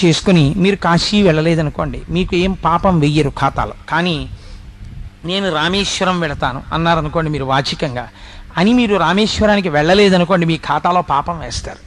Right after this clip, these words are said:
"వీడు రామేశ్వరం వెళ్ళలేదని." అందుకే ఏ క్షేత్రానికైనా "నేను వెడతాను" అనొచ్చు, తప్పు లేదు. రామేశ్వరం వెడతాను అనకూడదు. రామేశ్వరం విషయంలో ఏమనాలంటే,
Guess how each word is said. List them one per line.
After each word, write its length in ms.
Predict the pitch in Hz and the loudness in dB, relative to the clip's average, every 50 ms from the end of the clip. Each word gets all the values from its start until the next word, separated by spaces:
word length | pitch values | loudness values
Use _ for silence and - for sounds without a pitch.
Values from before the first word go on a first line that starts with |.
| - - - - | -18 -16 -12 -8
"వీడు 160 | - 151 147 | -4 -4 -2
రామేశ్వరం 560 | 127 127 139 156 175 170 - - 175 165 147 | 0 0 2 2 2 0 0 0 0 0 0
వెళ్ళలేదని." 460 | 135 135 131 127 123 117 107 101 - - - - - - - - - - - - - | 0 0 -2 -2 -4 -6 -8 -12 -16 -18 -20 -18 -16 -16 -16 -16 -14 -12 -12 -8 -6
అందుకే 680 | 143 170 180 214 - 233 214 180 165 156 160 180 208 - - - - - - - - - | -4 -2 -2 -2 0 2 4 4 6 6 6 4 2 0 -4 -12 -18 -16 -14 -12 -12 -8
ఏ 420 | 208 143 127 139 160 185 202 233 247 | -6 -2 2 4 6 8 8 6 6
క్షేత్రానికైనా 1000 | - - - - 202 202 208 - - 226 240 233 233 202 - 220 208 208 220 | 4 0 0 2 4 4 2 2 2 2 4 4 4 2 2 2 4 4 4
"నేను 200 | 220 208 208 190 | 4 4 6 6
వెడతాను" 580 | 160 151 156 160 185 - - 202 196 185 190 196 | 6 6 6 4 4 4 4 2 4 4 4 4
అనొచ్చు, 400 | 190 175 170 - - - 180 151 | 4 2 2 0 -2 -4 -4 -4
తప్పు 120 | - - | -2 0
లేదు. 220 | 190 160 139 135 139 | 0 0 0 0 -2
రామేశ్వరం 720 | 127 139 139 147 170 196 208 185 - - - 185 196 185 | -2 0 2 2 4 4 4 2 2 0 0 0 0 0
వెడతాను 380 | 160 151 156 156 - 165 160 156 | -2 -2 -2 -2 -4 -4 -6 -6
అనకూడదు. 360 | 147 127 - 123 107 - - - - - - - - - - - - - - - | -8 -12 -14 -16 -18 -20 -20 -20 -20 -20 -20 -20 -20 -20 -20 -20 -20 -20 -12 -6
రామేశ్వరం 680 | 143 135 135 156 175 202 202 - - - 208 208 202 196 | -2 2 2 4 4 4 4 2 2 2 2 2 2 2
విషయంలో 420 | 190 - - 196 196 196 196 196 | 0 -2 -2 -2 -2 0 0 2
ఏమనాలంటే, 960 | 196 180 170 160 165 175 185 185 180 170 156 156 143 185 180 156 147 147 - | 2 2 2 2 2 2 2 2 2 2 2 0 2 2 2 4 2 0 -2